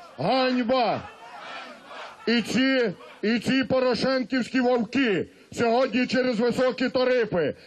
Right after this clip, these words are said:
через корупцію, через зловживання обкрадають людей, і ми з вами маємо це сплачувати. Учора на зустрічі із студентами Київського національного університету імені Шевченка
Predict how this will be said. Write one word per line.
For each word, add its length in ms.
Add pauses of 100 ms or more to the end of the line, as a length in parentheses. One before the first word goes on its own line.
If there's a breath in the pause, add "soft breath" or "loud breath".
(120)
через 380
корупцію, 800 (180 loud breath)
через 360
зловживання 1000 (200 loud breath)
обкрадають 840
людей, 540 (220 loud breath)
і 100
ми 180
з 80
вами 340
маємо 360
це 160
сплачувати. 840 (240 loud breath)
Учора 600
на 140
зустрічі 880 (180 loud breath)
із 200
студентами 920 (220 loud breath)
Київського 540
національного 760
університету 760
імені 380
Шевченка 840